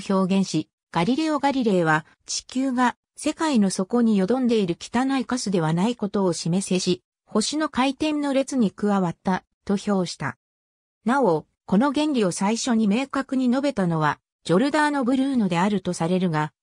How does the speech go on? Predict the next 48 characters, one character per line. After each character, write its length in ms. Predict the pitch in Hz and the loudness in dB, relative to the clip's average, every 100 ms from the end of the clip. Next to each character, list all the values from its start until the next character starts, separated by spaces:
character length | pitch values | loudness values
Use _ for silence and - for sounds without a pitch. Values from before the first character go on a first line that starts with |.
| _ | _
ブ 100 | - | -2
ル 100 | 175 302 311 | 0 2 2
ー 20 | |
ノ 140 | 240 | 2
の 160 | 190 165 | 2 2
宇 80 | 165 | -2
宙 260 | - 254 | -2 -4
観 240 | - 185 165 | -2 0 0
は、 220 | 151 - _ - | 0 -2 _ -10
史 180 | - | -4
弁 220 | 165 294 320 | 0 0 0
的 280 | 311 302 | -6 -4
な 120 | 285 277 | -2 -2
も 120 | 269 | -2
の 120 | 269 | -2
で 120 | 220 | -2
あ 60 | 170 | -2
っ 60 | |
て、 260 | - 170 170 _ _ | -2 -4 -4 _ _
自 200 | - 180 | -6 -2
然 220 | 190 302 | 0 -2
科 140 | 320 277 | -2 -2
学 280 | 311 - 220 | -2 0 0
の 120 | 180 | 2
理 140 | 233 | 0
論 180 | 302 254 | 0 -2
と 100 | 208 | -4
し 140 | 190 | -4
て 100 | - | -4
提 220 | 170 175 240 | -2 -2 0
唱 200 | 254 247 | -2 -2
さ 140 | 240 | -2
れ 100 | 233 | -2
た 120 | 247 | 0
も 120 | 233 233 | 0 2
の 100 | 220 | 0
で 100 | 180 | 0
は 120 | 160 | 0
な 120 | 175 | -2
く、 240 | - 156 - _ - | -4 -8 -8 _ -6
コ 140 | 196 | -4
ペ 180 | 285 277 | -2 -2
ル 100 | 269 | -2
ニ 140 | 262 | -4
ク 100 | - | -6
ス 120 | - | -8
か 140 | - 220 | -2 0
ら 160 | 202 | 0